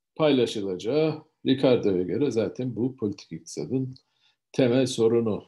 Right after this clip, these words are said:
Yani artığın sosyal sınıflar arasındaki paylaşımı.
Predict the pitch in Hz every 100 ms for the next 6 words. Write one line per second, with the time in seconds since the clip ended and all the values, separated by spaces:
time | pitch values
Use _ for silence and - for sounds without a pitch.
0 | _ 107 98 95 117 98 - - 107 120
1 | 104 - 110 - - 87 - 110 - -
2 | 95 95 80 76 82 147 143 135 - _
3 | _ _ - 156 147 135 135 104